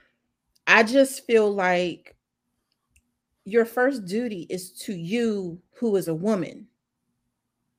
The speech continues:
You're a woman. Let men talk to men. We could talk to each other, but I should not be catering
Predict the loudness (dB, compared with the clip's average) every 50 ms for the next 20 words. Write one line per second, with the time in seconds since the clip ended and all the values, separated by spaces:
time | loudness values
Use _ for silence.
0 | _ _ _ -8 -2 2 2 4 4 2 2 0 -4 -4 -4 -4 -4 -6 -8 -12
1 | -16 -20 -20 _ _ _ -20 -20 -20 -14 -4 2 4 4 4 4 4 4 6 8
2 | 8 8 8 4 2 0 -6 -6 -6 -6 -6 -4 -2 -2 -2 -2 -4 -6 -10 -16
3 | _ _ _ _ _ _ _ _ _ _ _ _ _ _ _ _ _ _ _ _
4 | _ _ _ _ _ _ _ _ _ _ _ _ _ _ _ _ _ _ _ 0
5 | 2 2 2 2 0 -2 0 0 2 2 0 0 -2 -2 -2 -2 0 2 2 4
6 | 4 4 4 2 4 4 2 4 4 4 2 0 -4 -20 _ _ _ _ _ _
7 | _ _ _ _ 2 4 4 4 4 2 2 0 2 2 2 2 2 0 -2 -4
8 | -8 -10 -8 -4 -2 0 0 2 0 0 0 0 -2 -4 -4 -4 -6 -8 -10 -12